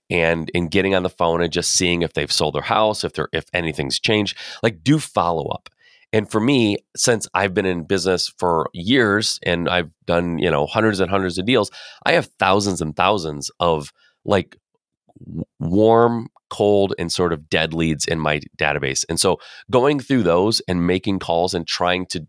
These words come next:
do that follow-up to see if we can, you know, scare up, uh, a couple of deals that were,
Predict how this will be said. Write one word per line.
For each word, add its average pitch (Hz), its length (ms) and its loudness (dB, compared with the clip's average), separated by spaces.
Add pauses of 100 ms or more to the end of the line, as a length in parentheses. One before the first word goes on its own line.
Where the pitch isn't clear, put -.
do 98 140 2
that 90 200 0
follow-up 92 580 0
to 101 80 -4
see 101 200 0
if 92 160 -2
we 92 100 -2
can, 85 240 -2 (400)
you 98 100 0
know, 85 120 2
scare 101 400 2
up, - 120 -4 (140)
uh, 85 160 0
a - 100 0
couple 95 280 -2
of 87 80 0
deals 87 300 2
that - 200 -2
were, 82 240 0